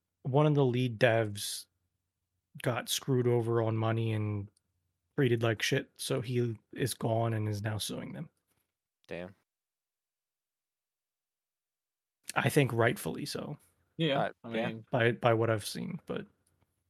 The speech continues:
Speaker 1: I don't know.
Speaker 2: Um,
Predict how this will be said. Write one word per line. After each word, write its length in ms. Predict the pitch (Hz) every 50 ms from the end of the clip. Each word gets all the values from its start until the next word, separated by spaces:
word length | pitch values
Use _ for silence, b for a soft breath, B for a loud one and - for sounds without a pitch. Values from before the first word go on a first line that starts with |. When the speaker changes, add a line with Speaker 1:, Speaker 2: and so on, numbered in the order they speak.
| _ _ _ _ _ _ _ _ _ _ _ _ -
Speaker 1:
I 60 | 50
don't 160 | 50 50 50 - _ _ _ _ _ _ _ _ _ _ _ _ _ _ _ _ _ _ _ _ _ _ _ _ _ _ _ _ _ _ _ _ _ _ _ _ _ _ _ _ _ _ _ _ _ _ _ _ _ _ _ _ -
know. 60 | 107
Speaker 2:
Um, 320 | 104 85 87 82 76 -